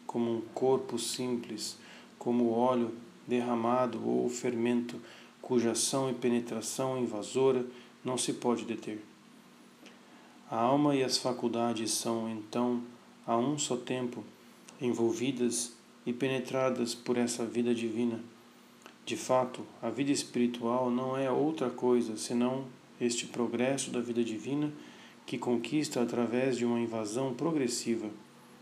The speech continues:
A graça é verdadeiramente aquele fermento que a mulher coloca em três medidas de farinha. São João da Cruz realça que essa força invasora se exerce, sobretudo,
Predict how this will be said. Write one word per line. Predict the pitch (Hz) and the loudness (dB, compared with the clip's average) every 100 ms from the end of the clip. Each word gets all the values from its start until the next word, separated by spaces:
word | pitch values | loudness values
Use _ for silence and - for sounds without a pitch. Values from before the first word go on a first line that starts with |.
| - - - - - - - | -20 -20 -20 -20 -20 -20 -6
A | 120 | -2
graça | 110 123 135 135 - 113 | 2 4 2 0 -4 -2
é | 117 | -2
verdadeiramente | 113 131 147 127 120 123 117 113 131 131 - | 0 2 2 2 2 2 0 0 -2 -2 -4
aquele | 107 - 123 123 123 - - - - | -4 0 2 2 0 -6 -18 -20 -18
fermento | - 135 120 123 139 135 120 | -4 0 2 2 2 -2 -4
que | 127 | -2
a | |
mulher | 120 120 123 123 | 2 2 2 2
coloca | 127 117 117 117 117 | 2 4 2 -2 -8
em | |
três | 110 123 123 123 120 | -6 0 0 0 -2
medidas | 120 110 135 123 107 | -2 0 0 0 0
de | 104 | -2
farinha. | - 110 110 107 107 - - - - - - - - - - - - - - - - - - - - - | -6 -6 -4 -6 -8 -14 -20 -20 -20 -20 -20 -20 -20 -20 -20 -20 -20 -20 -20 -18 -20 -20 -20 -20 -20 -14
São | - 131 123 | -4 0 4
João | 123 120 | 4 4
da | 117 | 2
Cruz | - 127 147 147 | 2 2 4 2
realça | 123 117 139 139 - | 2 4 4 2 -2
que | 117 - 123 | -4 0 0
essa | 127 - 120 | 2 -2 -4
força | - - 139 151 170 - 117 | -6 -6 0 2 2 -2 -4
invasora | 117 113 104 127 135 117 | -2 -2 0 2 2 2
se | - - 123 | -2 0 2
exerce, | 117 120 123 127 - | 2 2 0 0 -2
sobretudo, | - 123 117 117 147 156 165 170 | -2 0 0 0 2 2 2 -2